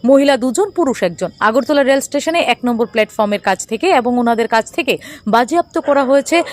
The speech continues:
চার দশমিক একশো পঞ্চান্ন কেজি শুকনো গাঁজা, ছটি প্যাকেটে, যেগুলি একটি লেডিস ব্যাগের মধ্যে রাখা ছিল। এগুলি নিয়ে তারা বিহার যেতে চেয়েছিল ট্রেনে করে। জিজ্ঞাসায় জানা যায়, তারা এই নিয়ে অনেকবার এইভাবে গাঁজা বহি রাজ্যে নিয়ে গেছে। বিভিন্ন রেল স্টেশন থেকে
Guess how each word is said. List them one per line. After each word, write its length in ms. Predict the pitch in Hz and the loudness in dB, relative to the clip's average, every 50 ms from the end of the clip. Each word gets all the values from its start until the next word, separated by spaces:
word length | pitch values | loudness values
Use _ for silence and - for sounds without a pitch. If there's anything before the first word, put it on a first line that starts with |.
| - - - - - | -10 -14 -14 -6 -2
চার 240 | - 269 277 269 220 | 0 2 2 2 2
দশমিক 380 | 247 247 - - 311 359 302 254 | 0 0 0 -2 -4 -2 -2 -2
একশো 220 | 226 - - 247 - | -2 -2 -2 -4 0
পঞ্চান্ন 420 | - 240 240 247 - 320 302 320 302 | 2 0 0 2 0 -2 -2 -2 -4
কেজি 340 | - - 294 294 220 285 | -2 -2 -2 -2 -2 -2
শুকনো 340 | 269 - - 285 - 247 202 | -4 -4 -4 -4 -4 -4 -4
গাঁজা, 320 | 175 180 175 170 185 - - - - | -2 -2 -2 -2 -2 -6 -6 -10 -6
ছটি 280 | - 220 214 208 214 214 | -2 0 0 0 0 -2
প্যাকেটে, 440 | - 202 196 - 240 233 - 214 - - - - - - 185 | -2 -2 -2 -2 -2 0 0 0 0 -2 -8 -14 -8 -2 2
যেগুলি 420 | 233 277 247 339 359 349 240 180 - | 2 2 4 4 2 2 2 2 0
একটি 260 | 214 233 - - 240 | 0 0 0 0 0
লেডিস 480 | 202 185 185 202 240 226 330 349 269 233 | 0 0 2 2 2 2 2 0 2 0
ব্যাগের 300 | 226 226 202 175 190 180 | -2 -2 0 -2 -2 -2
মধ্যে 280 | 180 175 170 156 262 | -2 -4 -2 -2 0
রাখা 260 | 339 311 214 - - 180 | 0 0 0 0 -2 -8
ছিল। 240 | - - 208 190 - - - - - - - | -8 -4 -4 -4 -4 -6 -10 -18 -20 -10 -2
এগুলি 320 | - 254 262 302 320 320 330 | 0 2 2 2 2 0 0
নিয়ে 160 | 349 370 392 | 0 0 0
তারা 200 | 370 339 311 285 | 2 2 2 2
বিহার 320 | 226 254 226 233 269 240 | 0 0 0 0 0 0
যেতে 240 | 196 233 226 - 208 | 0 -2 -2 -2 -2
চেয়েছিল 380 | - 202 190 180 - - 262 311 | -2 -2 -4 -2 -2 -2 -2 -2
ট্রেনে 320 | - - 269 240 196 170 | -2 -2 -2 -2 -2 -2
করে। 200 | - - 180 - - - 180 | -4 -4 -6 -6 -8 -8 -8
জিজ্ঞাসায় 400 | 170 214 170 240 226 - 226 196 | -6 -2 0 0 0 0 0 0
জানা 200 | 208 202 214 233 | 0 0 0 0
যায়, 160 | 226 370 370 | -2 -2 0
তারা 180 | - 285 269 254 | 0 2 2 2
এই 200 | - 254 262 254 | 2 0 0 2
নিয়ে 200 | 262 269 269 240 | 2 2 0 2
অনেকবার 460 | - 226 226 269 269 262 262 175 - | 2 0 0 0 0 0 0 0 0
এইভাবে 480 | - 226 233 190 185 208 185 226 240 - - - - - 208 | 0 -2 -2 -2 -2 -2 0 0 0 -2 -4 -10 -12 -6 0
গাঁজা 280 | 190 202 214 214 311 320 | 0 2 2 2 2 2
বহি 240 | 269 311 269 285 285 | 2 0 0 2 2
রাজ্যে 320 | 269 254 240 190 - 285 | 2 2 0 0 -2 -2
নিয়ে 180 | 262 254 202 170 | 0 0 0 0
গেছে। 300 | - 175 165 - - 185 - - - - - - - - | -2 -4 -2 -2 -4 -4 -4 -8 -16 -20 -20 -20 -10 -4
বিভিন্ন 320 | 202 240 277 311 349 349 330 | 0 0 2 2 2 2 2
রেল 160 | 320 320 320 | 4 2 2
স্টেশন 360 | - - 349 330 - - 349 | 0 -2 -2 -2 0 -2 -2
থেকে 300 | - - 262 - 185 - | -2 -4 -4 -4 -4 -6